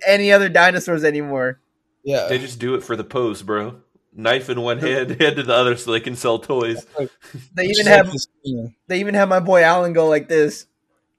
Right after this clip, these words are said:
Speaker 3: He might as well, that just might as well be his superpower. Like, this might as well be, like, a Dino Whisperer movie.
Speaker 2: Yeah.
Speaker 1: Like,
Speaker 2: It, I don't
Speaker 1: legit.
Speaker 2: get that.
Speaker 3: The only
Speaker 1: Every
Speaker 3: dinosaur
Speaker 1: time
Speaker 3: it
Speaker 1: he
Speaker 3: would
Speaker 1: put out
Speaker 3: make
Speaker 1: his
Speaker 3: sense
Speaker 1: hand.
Speaker 3: with is Blue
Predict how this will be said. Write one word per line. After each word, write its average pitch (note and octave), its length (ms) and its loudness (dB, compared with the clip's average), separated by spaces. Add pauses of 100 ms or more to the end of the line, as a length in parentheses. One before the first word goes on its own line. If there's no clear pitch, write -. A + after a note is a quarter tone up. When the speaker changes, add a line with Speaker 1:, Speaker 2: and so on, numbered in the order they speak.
(520)
Speaker 3:
He C#3 260 -8
might C#3 220 2
as C3+ 120 -4
well, C3 200 0
that C3 180 0
just D#3 160 -12
might A#2+ 220 2
as A#2 100 -6
well A#2 140 0
be A2+ 180 -8
his G2 140 -6
superpower. G2 720 -4 (140)
Like, A#2 180 -2
this C3+ 160 -12
might C3+ 180 0
as A#2+ 180 -4
well A2+ 200 -2
be, A2+ 200 -6
like, G2 200 -4
a A2+ 40 -2
Dino G2+ 380 -2
Whisperer G2 540 -8
movie. G2 400 -10 (960)
Speaker 2:
Yeah. A2 400 -8 (260)
Speaker 1:
Like, D#3 140 2
Speaker 2:
It, C#3 80 -10
I D3+ 120 -2
don't C#3+ 100 -2
Speaker 1:
legit. C#3+ 220 -2
Speaker 2:
get A2+ 160 -8
that. F#2 120 -10
Speaker 3:
The A#2 100 -4
only C#3 280 -2
Speaker 1:
Every F3+ 260 4
Speaker 3:
dinosaur G#3 160 0
Speaker 1:
time F#3+ 160 4
Speaker 3:
it G#2 80 -2
Speaker 1:
he G#2 80 -4
Speaker 3:
would A2+ 160 -6
Speaker 1:
put - 80 -2
out D#3+ 100 4
Speaker 3:
make D#3 80 -2
Speaker 1:
his - 80 -4
Speaker 3:
sense D#3 120 -4
Speaker 1:
hand. B2+ 80 -4
Speaker 3:
with A#2+ 180 -6
is G2 180 -8
Blue A2 580 -6